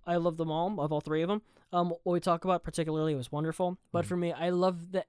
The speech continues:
Speaker 1: the ending of, um, of Why Don't You Dance, of the girl, like, sputtering almost to describe what happened.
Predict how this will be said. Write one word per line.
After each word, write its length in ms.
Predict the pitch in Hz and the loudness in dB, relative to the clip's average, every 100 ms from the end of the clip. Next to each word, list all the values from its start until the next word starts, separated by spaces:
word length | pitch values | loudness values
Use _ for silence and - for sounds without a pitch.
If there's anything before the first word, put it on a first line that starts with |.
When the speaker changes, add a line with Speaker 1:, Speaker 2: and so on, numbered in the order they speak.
| _ | _
Speaker 1:
the 220 | 180 180 190 | -4 -2 2
ending 540 | 208 214 214 214 202 - | 2 6 4 4 -2 0
of, 380 | 156 151 147 - _ _ _ _ - | 2 2 0 -8 _ _ _ _ -8
um, 400 | 156 151 156 151 _ _ _ _ _ _ _ | -4 -4 -4 -8 _ _ _ _ _ _ _
of 260 | 202 185 156 | 0 2 2
Why 160 | 160 160 | 0 2
Don't 180 | 156 | 0
You 60 | 151 | -2
Dance, 380 | 143 143 139 - - - - | -4 -6 -8 -10 -14 -20 0
of 180 | 202 165 | 2 2
the 80 | 180 | 0
girl, 460 | 165 165 160 151 - _ | 2 4 6 4 0 _
like, 240 | 165 - - - | -8 -8 -10 -6
sputtering 800 | - - - 180 180 170 147 143 | -2 -2 0 2 4 4 2 0
almost 600 | 143 143 135 135 - - | -2 -2 -2 -4 -8 -6
to 80 | 170 | -2
describe 520 | 160 - 160 160 147 | -2 -2 0 0 0
what 80 | 131 | -4
happened. 380 | 151 143 147 | -6 -4 -6